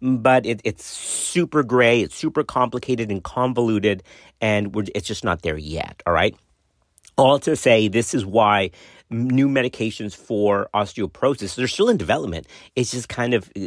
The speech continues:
kind of going slower, okay? Now, you take that fact, and then you take a look at Osteo Boost. That's Osteo Boost, the new vibrating belt. Um, and it gets, it gets its F D A approval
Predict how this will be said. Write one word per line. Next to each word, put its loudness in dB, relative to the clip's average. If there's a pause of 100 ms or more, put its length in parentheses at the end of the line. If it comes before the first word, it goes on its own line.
(180)
kind -4
of -6
going 4
slower, 0 (120)
okay? -2 (520)
Now, 2 (560)
you 0
take 2
that 2
fact, -2 (280)
and 2
then 6
you 4
take -2
a 0
look 2
at 0
Osteo 2
Boost. 2
That's -10
Osteo 0
Boost, -4
the -8
new -4
vibrating 0
belt. 2 (540)
Um, 4 (160)
and 2
it -4
gets, -2
it 2
gets 0
its -4
F -2
D 0
A 2
approval -2